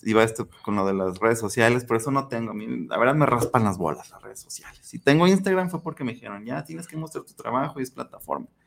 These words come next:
Entonces, yo no me voy a ver con tanto problema con el, por ejemplo, con el nombre. A mí me buscan como Mierdoteca Nacional,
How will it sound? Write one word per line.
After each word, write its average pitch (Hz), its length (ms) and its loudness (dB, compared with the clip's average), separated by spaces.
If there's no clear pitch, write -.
Entonces, 147 460 -2
yo 131 100 4
no 156 80 6
me 143 60 8
voy 135 120 8
a 143 60 6
ver 139 80 2
con 147 160 0
tanto 147 280 -2
problema 120 420 2
con 110 160 -6
el, 98 160 -6
por 98 120 -12
ejemplo, 113 260 -6
con 104 120 -8
el 101 120 -4
nombre. 127 260 4
A 139 40 0
mí 127 100 4
me 127 80 4
buscan 131 280 2
como 107 200 0
Mierdoteca 110 520 4
Nacional, 135 640 6